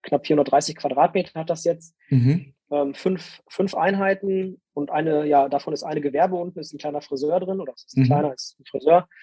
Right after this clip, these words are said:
Speaker 1: Und hier war eigentlich nur der Friseur vermietet und eine einzige, so ein Apartment oben, was irgendwie nur zwanzig Quadratmeter hat. Also im Prinzip quasi keine Mieteinnahmen, weil der Friseur auch super schlecht, der ist, glaube ich, für drei Euro sechsundachtzig vermietet den Quadratmeter.
Speaker 2: Mhm.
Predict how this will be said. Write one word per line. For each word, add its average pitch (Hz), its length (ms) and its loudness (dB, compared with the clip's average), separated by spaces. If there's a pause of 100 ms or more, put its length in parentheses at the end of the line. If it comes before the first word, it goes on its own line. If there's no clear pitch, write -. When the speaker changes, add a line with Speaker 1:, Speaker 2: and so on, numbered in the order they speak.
(800)
Speaker 1:
Und 143 720 4
hier 160 320 0
war 151 120 6
eigentlich 165 200 0
nur 170 80 0
der 160 140 2
Friseur 151 420 2
vermietet 226 640 -4 (220)
und 180 420 -2
eine 185 400 -2
einzige, 170 640 2
so 156 80 -8
ein 165 40 -6
Apartment 156 540 0
oben, 156 180 -4
was 147 200 -6
irgendwie 151 180 -4
nur 143 120 0
zwanzig 151 580 -8
Quadratmeter 139 680 -2
hat. 127 140 -14
Also 143 160 -4
im 139 40 -4
Prinzip 151 380 -10 (160)
quasi 143 320 2
keine 160 320 -2
Mieteinnahmen, 147 540 -4
weil 143 100 4
der 135 80 0
Friseur 139 300 -2
auch - 40 0
super 160 260 -6
schlecht, - 280 -4
der 156 80 -10
ist, - 160 -14
glaube 147 160 -4
ich, - 60 -8
für 139 80 -8
drei 139 240 -2
Euro 151 120 0
sechsundachtzig 156 640 -8
vermietet 170 360 0
den 170 80 -4
Quadratmeter. 175 720 0 (100)
Speaker 2:
Mhm. 139 480 2